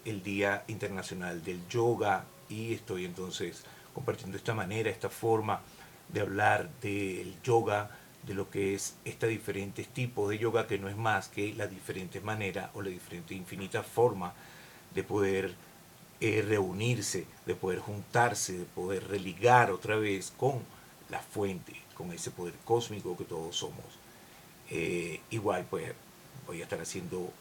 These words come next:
otros programas sobre esto, profundizando un poco más sobre esto del yoga occidental y esto de estar delgado y fuerte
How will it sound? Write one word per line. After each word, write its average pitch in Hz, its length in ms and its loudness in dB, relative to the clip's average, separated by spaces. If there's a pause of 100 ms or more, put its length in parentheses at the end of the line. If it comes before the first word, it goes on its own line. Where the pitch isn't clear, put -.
(120)
otros - 340 -6
programas 104 600 2 (320)
sobre 98 540 0 (120)
esto, 104 320 -2
profundizando 87 600 -6
un 98 80 -8
poco 120 220 0
más 104 340 0 (360)
sobre 107 640 2 (180)
esto 98 280 2
del 113 220 0
yoga 101 420 4
occidental 107 920 2 (460)
y 151 260 4
esto 117 260 4
de 107 160 0
estar 98 460 0 (560)
delgado 92 880 0
y 101 60 -10
fuerte 95 800 -2